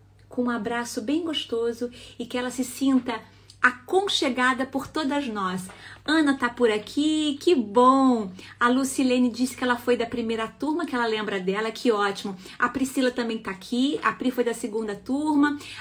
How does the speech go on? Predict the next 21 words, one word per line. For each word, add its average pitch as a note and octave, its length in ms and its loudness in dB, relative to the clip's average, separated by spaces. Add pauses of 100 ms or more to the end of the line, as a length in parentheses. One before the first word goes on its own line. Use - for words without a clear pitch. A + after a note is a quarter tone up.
(160)
a, A3+ 680 2
a B3 80 0
Catinha B3 520 -2
tá A#3+ 100 -4
aqui B3 180 -4
falando A#3 340 -4
sobre A3+ 240 -4
intuição. C4 560 -2
Gente, C#4 400 0
só C#4+ 180 -2
tem F4 280 -4
moçada D#4 480 -2
boa B3 520 2 (400)
e C4 80 4
você C#4 380 0
que F4+ 100 -2
vai E4 140 0
tá D4 160 0
vendo B3 320 -2
isso A#3+ 180 -6
depois, B3 640 -2